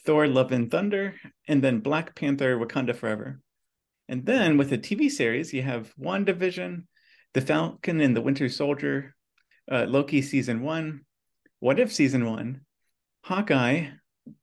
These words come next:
Moon Knight, Miss Marvel, and She-Hulk, Attorney at Law. And then you have two T V specials <laughs> on top of that, uh, Werewolf by Night and what we were just talking about, the Guardians of the Galaxy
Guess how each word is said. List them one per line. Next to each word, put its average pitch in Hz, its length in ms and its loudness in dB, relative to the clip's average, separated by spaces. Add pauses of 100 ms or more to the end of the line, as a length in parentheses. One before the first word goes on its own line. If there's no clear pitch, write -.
(120)
Moon 165 300 0
Knight, 139 420 0 (240)
Miss 147 240 0 (140)
Marvel, 175 560 -2 (220)
and 127 280 -2
She-Hulk, 165 840 -4
Attorney 131 320 0
at 110 100 -2
Law. 160 360 -2 (420)
And 147 180 8
then 208 160 8
you 180 80 6
have 156 240 2
two 190 280 4
T - 160 -4
V 185 120 2
specials 110 480 -2 (100)
<laughs> - 80 -16
on 143 140 2
top 165 200 0
of 113 40 -6
that, 101 140 -10 (260)
uh, 131 180 4
Werewolf 196 440 0
by 165 160 -2
Night 135 320 -2 (100)
and 135 300 -4
what 110 100 0
we 120 80 0
were 127 80 2
just 120 180 -6
talking 196 240 -6
about, 156 120 -2
the 175 80 -2
Guardians 139 340 2
of 131 60 -4
the 127 60 0
Galaxy 131 580 -6